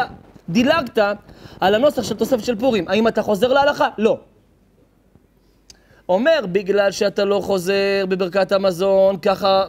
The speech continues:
ככה דין בראש חודש", כמו סעודת פורים. סעודת פורים יש חיוב לאכול בפת?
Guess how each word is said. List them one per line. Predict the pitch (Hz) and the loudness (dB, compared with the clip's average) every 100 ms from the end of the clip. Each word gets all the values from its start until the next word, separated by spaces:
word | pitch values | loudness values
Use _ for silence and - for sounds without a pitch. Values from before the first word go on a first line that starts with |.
| 165 | -2
ככה | 196 196 | -2 -2
דין | 190 233 196 | -2 -2 0
בראש | 180 190 | 0 0
חודש", | - 196 196 190 - _ _ _ _ _ _ | 0 0 0 -2 -8 _ _ _ _ _ _
כמו | - 254 | 0 0
סעודת | - 180 190 - | 2 0 0 0
פורים. | 208 160 104 101 _ _ _ _ | 0 0 -4 -10 _ _ _ _
סעודת | - 151 175 | -4 -2 -2
פורים | 180 170 | 0 0
יש | 165 | 0
חיוב | 170 165 | -2 0
לאכול | 165 175 | 0 0
בפת? | 165 156 220 | 0 0 -2